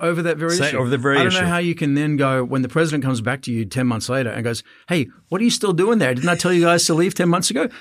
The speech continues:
Speaker 1: And you go, "What? Shit, you really mean that? You know, you really want us to leave?" Uh, you know, well, maybe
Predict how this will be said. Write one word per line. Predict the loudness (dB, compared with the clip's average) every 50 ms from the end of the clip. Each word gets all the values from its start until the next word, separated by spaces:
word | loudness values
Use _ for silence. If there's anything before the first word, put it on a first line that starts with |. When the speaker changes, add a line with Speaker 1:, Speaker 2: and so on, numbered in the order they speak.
| -4
Speaker 1:
And | 0 2
you | 2 2 2
go, | 2 0
"What? | -2 -4 -4
Shit, | -4 -4 -2 0
you | 0 0
really | 2 2 2
mean | 2 2 2 2
that? | 0 0 -2 0
You | -2
know, | -2 -2 -2 -6 -4
you | 0 2 2
really | 2 4 2 2
want | 2 2 0
us | 0 0
to | 0
leave?" | 2 2 2 0 0 -4 -12 -18 -16 -6
Uh, | -2 -2 -2 -2 -4
you | -4 -4
know, | -4 -4 -4 -4
well, | -4 -2 -2 -2 -6 _ -14 -6
maybe | -2 0 0 2 2 2 2 2 0